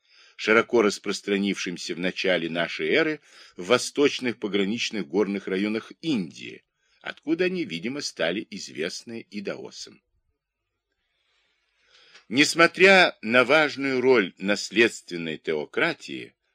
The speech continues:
джанов и связанных с ней различных даосских сект,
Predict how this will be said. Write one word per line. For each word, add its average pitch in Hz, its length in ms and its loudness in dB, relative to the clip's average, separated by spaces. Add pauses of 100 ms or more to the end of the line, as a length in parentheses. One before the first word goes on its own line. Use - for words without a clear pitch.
джанов 90 680 2 (380)
и 120 120 -2
связанных 107 640 6
с - 120 -8
ней 107 220 2
различных 92 680 -4
даосских - 760 -2
сект, - 560 -4